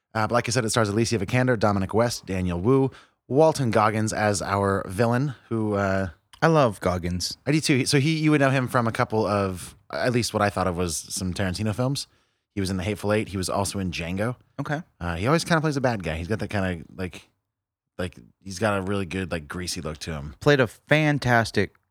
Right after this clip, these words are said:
Speaker 2: uh, crossdresser in Sons of Anarchy.
Speaker 1: Ah, there, yeah. Still
Speaker 2: And,
Speaker 1: gotta see that.
Speaker 2: and also is in the fantastic Danny McBride show, Vice Principals.
Speaker 1: Oh, all right.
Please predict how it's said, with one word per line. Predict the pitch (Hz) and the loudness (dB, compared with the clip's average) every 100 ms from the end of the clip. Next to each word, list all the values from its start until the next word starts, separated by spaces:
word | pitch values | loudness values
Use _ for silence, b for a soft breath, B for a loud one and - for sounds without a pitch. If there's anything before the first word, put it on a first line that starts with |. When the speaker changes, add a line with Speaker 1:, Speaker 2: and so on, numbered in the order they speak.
| _ | _
Speaker 2:
uh, | 104 101 85 82 - _ - | -4 -2 -2 -2 -6 _ 2
crossdresser | 117 107 - 92 - 92 90 _ _ | 2 4 0 0 0 0 -2 _ _
in | 98 98 95 98 92 | -2 0 0 -4 -2
Sons | 117 120 | 0 2
of | 127 | 4
Anarchy. | 110 95 - 160 _ _ _ | 4 2 -2 -10 _ _ _
Speaker 1:
Ah, | 98 95 82 | -4 -4 -6
there, | 85 92 92 | -10 -12 -10
yeah. | 95 95 | -10 -4
Still | |
Speaker 2:
And, | 110 110 110 | 0 2 2
Speaker 1:
gotta | 104 | -2
see | - | -4
that. | 87 73 | -6 -4
Speaker 2:
and | 110 113 107 | 0 2 0
also | - 110 113 - 123 120 117 107 - - | -2 0 0 2 4 6 4 2 0 -2
is | 98 110 107 95 | 2 4 2 0
in | 101 113 107 104 98 - | 2 4 4 2 -2 0
the | 107 | 0
fantastic | 92 101 92 113 113 - 101 - | 2 2 4 4 4 2 -2 0
Danny | 104 101 | 0 2
McBride | 98 87 - 101 110 104 | 0 -2 2 4 2 0
show, | - 87 82 82 _ _ | 2 2 2 -4 _ _
Vice | 95 90 | 0 0
Principals. | - 110 104 - - - _ _ - | 0 -2 -2 -8 -12 -12 _ _ -2
Speaker 1:
Oh, | |
all | 151 90 _ _ _ _ _ _ _ | -2 -2 _ _ _ _ _ _ _
right. | 113 123 | -4 -4